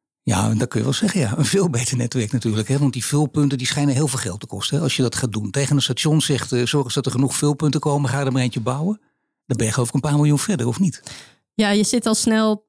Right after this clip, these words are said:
Speaker 2: tussen de anderhalf en twee miljoen... als je een beetje een goed tankstation voor personenauto's... en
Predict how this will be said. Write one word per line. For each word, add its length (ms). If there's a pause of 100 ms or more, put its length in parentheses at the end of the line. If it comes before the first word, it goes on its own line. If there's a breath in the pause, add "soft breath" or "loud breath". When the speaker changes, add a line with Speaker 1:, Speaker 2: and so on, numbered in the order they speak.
(120)
Speaker 2:
tussen 240
de 60
anderhalf 420
en 80
twee 240
miljoen... 320
als 200
je 60
een 60
beetje 220
een 60
goed 200
tankstation 500
voor 240
personenauto's... 840
en 240